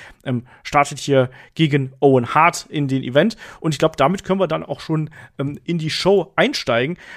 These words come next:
weil das ist wirklich auch der rote Faden, der sich hier durch die gesamte Geschichte zieht und durch den gesamten Event zieht. Und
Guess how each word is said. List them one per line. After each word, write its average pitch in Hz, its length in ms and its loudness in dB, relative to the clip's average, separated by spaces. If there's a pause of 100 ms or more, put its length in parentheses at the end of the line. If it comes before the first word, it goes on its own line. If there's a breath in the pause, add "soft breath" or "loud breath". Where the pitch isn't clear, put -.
(120)
weil 135 140 6
das 147 140 6
ist 202 140 2
wirklich 180 260 0
auch 147 120 -8
der 147 120 4
rote 151 200 2
Faden, 135 280 2
der 120 100 -2
sich 104 80 -10
hier 123 100 -4
durch 113 140 -12
die 131 80 -8
gesamte 123 340 -4
Geschichte 131 480 -4 (260 soft breath)
zieht - 280 -2
und 160 80 -4
durch 135 160 -6
den 147 80 -6
gesamten 135 380 -2
Event 131 320 -4
zieht. - 280 -8 (460 loud breath)
Und 220 260 4